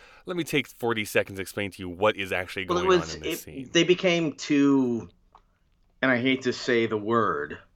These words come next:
Speaker 2: meta. It just become,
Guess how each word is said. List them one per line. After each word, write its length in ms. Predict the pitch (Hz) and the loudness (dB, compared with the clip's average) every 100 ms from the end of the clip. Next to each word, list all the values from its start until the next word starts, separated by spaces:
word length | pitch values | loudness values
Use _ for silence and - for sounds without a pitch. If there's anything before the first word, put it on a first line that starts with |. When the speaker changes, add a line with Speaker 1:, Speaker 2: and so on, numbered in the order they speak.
| _ _ _ _ _ _ _ _ - | _ _ _ _ _ _ _ _ -2
Speaker 2:
meta. 480 | 123 107 73 67 - _ _ _ _ _ _ _ _ _ _ _ _ _ _ - | 0 2 0 -6 -12 _ _ _ _ _ _ _ _ _ _ _ _ _ _ -8
It 100 | 127 | -4
just 200 | 156 - | -4 -4
become, 440 | 156 160 147 143 | -4 2 2 2